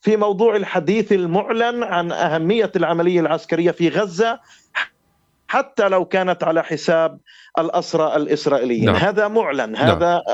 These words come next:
Speaker 1: أمر بات مفضوحاً.
Speaker 2: يعني دكتور،
Speaker 1: وبنيامين نتنياهو حقيقة
Speaker 2: نعم.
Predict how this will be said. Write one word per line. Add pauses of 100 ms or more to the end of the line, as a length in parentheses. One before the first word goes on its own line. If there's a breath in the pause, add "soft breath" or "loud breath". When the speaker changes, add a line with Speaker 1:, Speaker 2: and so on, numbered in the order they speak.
Speaker 1:
أمر
بات
مفضوحاً.
Speaker 2:
يعني
دكتور،
Speaker 1:
وبنيامين
نتنياهو
حقيقة (200)
Speaker 2:
نعم.